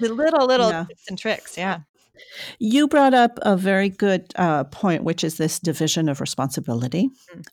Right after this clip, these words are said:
Speaker 2: And I would love for you to maybe talk a little bit more about that for maybe listeners that do not un-, know this concept.
Speaker 1: Absolutely. This is from Ellen Satter, and she says that when it comes to eating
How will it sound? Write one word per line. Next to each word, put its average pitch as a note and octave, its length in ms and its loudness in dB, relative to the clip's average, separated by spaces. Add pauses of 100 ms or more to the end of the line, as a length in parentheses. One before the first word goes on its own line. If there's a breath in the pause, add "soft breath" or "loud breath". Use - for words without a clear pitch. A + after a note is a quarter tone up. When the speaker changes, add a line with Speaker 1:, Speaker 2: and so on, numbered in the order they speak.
Speaker 2:
And E3 340 0
I F3+ 120 0
would E3+ 240 -6
love F#3 240 0
for G3 80 -4
you E3 260 -2
to D3+ 680 0
maybe D#3+ 360 -2
talk F#3 300 -4
a G3 40 0
little D#3 240 0
bit D3 220 -2
more C#3+ 340 0
about C#3+ 400 -4
that C#3 320 -2
for C#3+ 500 -2 (300 loud breath)
maybe D3+ 340 0
listeners D3 680 0
that C3+ 240 -4 (200)
do D#3 120 -2
not C3+ 340 0
un-, C3+ 240 -2
know D3+ 260 0
this A#2+ 200 -4
concept. - 640 -6 (200)
Speaker 1:
Absolutely. B3+ 640 -2
This G#3 220 -4
is F4 120 -4
from B3 320 0
Ellen B3 300 0
Satter, F#3+ 600 -2
and G3+ 260 -2
she - 180 -6
says A3 400 -4
that F3+ 240 -2
when G3+ 120 -6
it F3+ 120 -8
comes - 420 -6
to B3 400 -4
eating A#3 500 -6